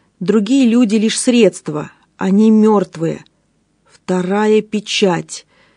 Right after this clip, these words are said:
И дано было взять мир земли, и чтобы убивали друг друга. "Связь восстановлена.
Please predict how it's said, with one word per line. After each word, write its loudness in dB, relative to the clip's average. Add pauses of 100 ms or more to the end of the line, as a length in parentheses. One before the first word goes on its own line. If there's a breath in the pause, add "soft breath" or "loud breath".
(260)
И -4
дано 2
было 4
взять 0
мир 2
земли, 0 (360 soft breath)
и -10
чтобы 0
убивали 0
друг 0
друга. -2 (1400)
"Связь 0
восстановлена. 2